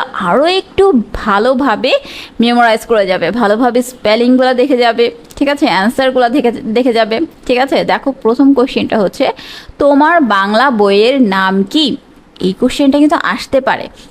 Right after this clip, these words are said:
আচ্ছা, মা কি কি কাজের কথা বললেন,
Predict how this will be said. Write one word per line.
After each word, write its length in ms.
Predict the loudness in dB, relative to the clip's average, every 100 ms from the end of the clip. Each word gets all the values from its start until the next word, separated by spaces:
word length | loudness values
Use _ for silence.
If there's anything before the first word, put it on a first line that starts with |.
| -12
আচ্ছা, 440 | -6 -6 -4 -4 -4 -12 -20 -20 _ -20 _ _ _ _ _ _ 2
মা 540 | 4 4 2 2 0 0
কি 180 | 0 0
কি 240 | 2 0 0
কাজের 480 | 0 -2 0 0 2
কথা 440 | -2 -2 0 -2 -2 -6 -2
বললেন, 600 | 2 2 2 0 0 -4